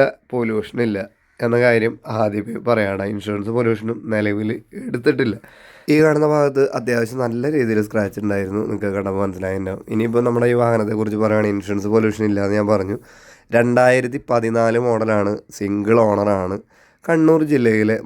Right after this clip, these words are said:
മട്ടന്നൂർ എന്ന് പറഞ്ഞ സ്ഥലത്ത്, ചാവശ്ശേരി എന്ന് പറഞ്ഞ സ്ഥലത്താണ് വാഹനം ഇരിക്കുന്നത് കേട്ടോ. അപ്പോൾ ഈ വണ്ടിക്ക് പറയുന്ന വില വെറും പതിനേഴായിരം രൂപയാണ്. വില പേശലിന് വിധേയമാണ്. ഇൻഷുറൻസ് പൊല്യൂഷൻ ഇല്ല എന്നുള്ള കാര്യം ഞാൻ ഫസ്റ്റ് പറഞ്ഞു.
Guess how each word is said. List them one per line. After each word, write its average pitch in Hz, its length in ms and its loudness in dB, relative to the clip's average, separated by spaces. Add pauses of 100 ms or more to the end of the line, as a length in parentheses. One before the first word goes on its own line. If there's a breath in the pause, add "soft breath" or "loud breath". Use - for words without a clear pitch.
മട്ടന്നൂർ 110 520 -2
എന്ന് 117 120 2
പറഞ്ഞ 107 180 0
സ്ഥലത്ത്, 101 260 -2 (140)
ചാവശ്ശേരി 101 640 0
എന്ന് 110 120 2
പറഞ്ഞ 107 180 0 (160)
സ്ഥലത്താണ് 95 540 -2 (220)
വാഹനം 104 440 0 (240)
ഇരിക്കുന്നത് 123 440 2
കേട്ടോ. 95 200 -4 (640 loud breath)
അപ്പോൾ 147 200 4 (280)
ഈ - 20 6 (120)
വണ്ടിക്ക് 143 500 0
പറയുന്ന 139 400 2
വില 123 140 4 (220)
വെറും 120 200 2 (140)
പതിനേഴായിരം 117 840 2 (100)
രൂപയാണ്. 107 340 0 (340)
വില 123 120 4 (100)
പേശലിന് 120 440 2
വിധേയമാണ്. 113 420 4
ഇൻഷുറൻസ് 107 400 -4
പൊല്യൂഷൻ 104 400 -2
ഇല്ല 98 120 -4 (120)
എന്നുള്ള 104 280 0
കാര്യം 101 300 -4
ഞാൻ 123 120 -2
ഫസ്റ്റ് 117 300 -8
പറഞ്ഞു. 107 240 0